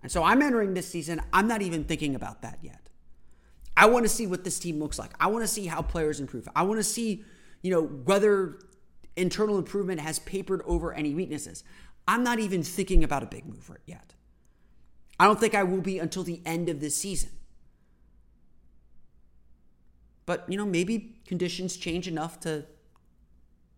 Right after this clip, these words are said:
change that calculus, to make it a different set of facts. But again,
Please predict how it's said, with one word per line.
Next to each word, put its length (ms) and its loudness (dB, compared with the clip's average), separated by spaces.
change 220 -2
that 180 -4
calculus, 600 -14
to 100 -6
make 240 -2
it 340 -2
a 60 -2
different 640 -6
set 280 0
of 180 -6
facts. 540 -8
But 220 -4
again, 340 2